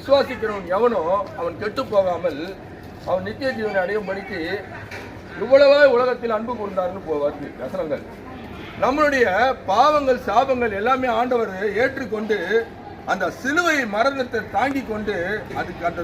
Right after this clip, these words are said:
துன்பத்தை யாராலுமே தாங்க முடியாது. ஆனா ஆண்டவராகிய இயேசு கிறிஸ்து அந்த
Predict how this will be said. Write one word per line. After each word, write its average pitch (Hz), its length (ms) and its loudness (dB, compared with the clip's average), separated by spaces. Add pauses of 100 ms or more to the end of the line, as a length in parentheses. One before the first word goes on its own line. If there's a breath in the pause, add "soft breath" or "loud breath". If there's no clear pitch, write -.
துன்பத்தை 285 420 0
யாராலுமே 277 500 6
தாங்க 247 240 2
முடியாது. 190 320 -2 (460)
ஆனா 165 260 0
ஆண்டவராகிய 208 280 0
இயேசு 226 340 -2
கிறிஸ்து 180 300 -8
அந்த 160 140 -4